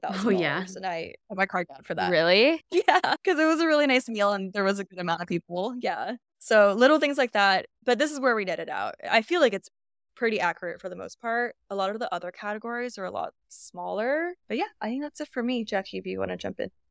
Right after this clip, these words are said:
Speaker 1: Yeah, so my total spending for twenty twenty-two is around seventy-three thousand. The, my highest spending category would be food of sixteen K, and I am also a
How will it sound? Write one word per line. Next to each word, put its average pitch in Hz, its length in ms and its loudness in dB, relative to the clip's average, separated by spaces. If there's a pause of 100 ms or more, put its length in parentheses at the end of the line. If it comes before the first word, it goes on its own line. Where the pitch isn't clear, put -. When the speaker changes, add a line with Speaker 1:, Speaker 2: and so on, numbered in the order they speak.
(880)
Speaker 1:
Yeah, 269 260 -6
so - 180 -4
my 202 540 0
total 202 420 -4
spending 165 720 -4
for 160 500 -6
twenty 165 280 -8
twenty-two 170 640 -6
is 165 400 -8
around 160 400 -10
seventy-three 175 960 -2 (100)
thousand. 180 680 -6
The, 208 120 -6
my 185 260 0
highest 190 420 -2
spending 180 320 0
category 156 640 -2
would 151 440 -8
be 151 360 -10 (100)
food 180 720 -2
of 156 360 -8
sixteen 160 640 -8
K, 156 520 -4
and 165 440 -8 (840)
I 180 240 -2
am 208 300 2
also 190 640 0
a 180 120 -4